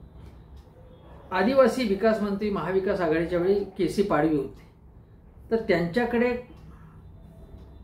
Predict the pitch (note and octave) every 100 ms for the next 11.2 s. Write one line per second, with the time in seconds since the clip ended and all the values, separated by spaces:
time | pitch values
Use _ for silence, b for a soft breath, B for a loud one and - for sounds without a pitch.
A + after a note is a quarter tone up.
0 | - - - - - - E3 G3 G3 G#3+
1 | G3 G3 F#3+ - F#3+ - - - - -
2 | G3 G3 F3+ G3+ G#3+ G#3+ G3+ F#3+ G3+ G3
3 | G3+ F3+ F3 G3 F#3 - F#3+ F3+ E3 D#3+
4 | - - - b b b b - E3+ E3+
5 | - - - - - - - - - -
6 | - F#3+ A3+ A3+ A#3 B3 A3+ A#3+ A#3+ B3
7 | A3 G3+ A#3 A3+ A3+ A3+ A3+ A#3 A#3+ A#3+
8 | A3 A3 G#3 F#3+ F3 - F#3 E3+ A#3+ A#3
9 | A#3 A3+ A3+ A3 G#3+ G#3 G#3+ F#3+ F#3 D#3+
10 | - - - - _ - - - B3+ C4
11 | A3+